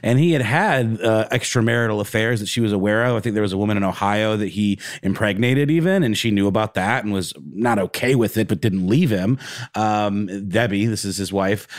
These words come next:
uh, of, of many years, if I'm not mistaken. It, uh, they had children together. And, you know, he, it was an open secret w-, i-, among his teammates, among officials in the, in the baseball franchise,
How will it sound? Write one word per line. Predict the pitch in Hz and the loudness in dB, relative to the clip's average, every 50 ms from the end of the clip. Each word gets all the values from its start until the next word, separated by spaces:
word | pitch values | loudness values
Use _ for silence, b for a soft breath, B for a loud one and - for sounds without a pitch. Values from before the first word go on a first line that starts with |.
| B B - | B B -6
uh, | 98 95 98 98 95 95 90 | -4 -2 0 0 0 -2 0
of, | 101 101 98 92 82 78 | 0 0 0 0 -2 -4
of | 98 98 90 82 | -4 -4 -2 -2
many | 90 110 147 170 | 0 2 2 2
years, | 123 92 87 87 90 98 98 95 | 2 2 0 0 0 -2 -2 -2
if | 87 | -4
I'm | 98 95 | -4 -2
not | 95 92 | -2 -2
mistaken. | 92 92 - - 95 95 | -4 -4 -4 -2 -2 -2
It, | - - 107 107 95 78 76 92 92 87 85 92 85 76 78 - | 0 0 -2 -2 -2 -4 -6 -6 -6 -6 -6 -8 -10 -10 -8 -6
uh, | 95 92 92 87 | -4 -2 -2 -2
they | 80 85 92 90 | -2 -2 0 0
had | 87 95 90 80 - | 2 0 -2 -2 -2
children | - - 104 95 98 98 | -2 0 0 0 0 -2
together. | 87 101 85 101 98 92 98 127 143 B B B B B B _ | -2 -2 -2 0 0 2 2 0 0 B B B B B B _
And, | - 120 120 127 127 131 131 131 131 131 131 120 101 107 - _ | -2 0 0 2 2 2 2 2 2 2 0 0 -2 -6 -10 _
you | - 143 151 151 | -4 0 2 2
know, | 135 120 117 107 - | 4 2 2 0 -4
he, | - - - 147 156 160 170 170 156 117 - _ _ - | -8 -6 -2 0 2 4 4 4 2 0 -4 _ _ -2
it | 143 | 2
was | 147 156 131 | 2 4 6
an | 165 156 | 6 4
open | 175 190 - 160 123 | 4 4 2 2 0
secret | - - - 226 202 - 120 92 73 - - - - | 0 0 0 0 2 2 0 -2 -2 -6 -12 -10 -4
w-, | - 110 120 - 135 135 135 127 127 127 | -4 -4 0 0 0 0 2 2 2 4
i-, | |
among | 131 127 131 127 123 117 | 4 4 4 4 2 2
his | 104 110 104 98 95 95 | 2 2 2 0 0 -2
teammates, | - - 254 247 226 214 208 202 185 180 175 - - - | 0 2 4 4 6 6 4 4 4 4 2 0 0 0
among | 123 123 120 117 113 110 107 110 | 2 2 2 2 2 2 0 0
officials | 98 101 113 - - 180 151 - 160 156 147 143 143 139 123 113 | -2 -4 -2 2 2 2 2 4 2 4 4 4 4 2 2 2
in | 131 127 123 117 | 2 2 2 2
the, | 110 110 110 107 104 101 | 2 2 0 0 0 0
in | 98 110 107 | 0 0 0
the | 107 104 101 | 2 0 0
baseball | 92 - 143 143 - - 147 139 | 0 0 0 0 2 2 0 2
franchise, | - - 135 131 127 120 131 127 127 123 | 2 2 2 2 2 2 2 2 0 0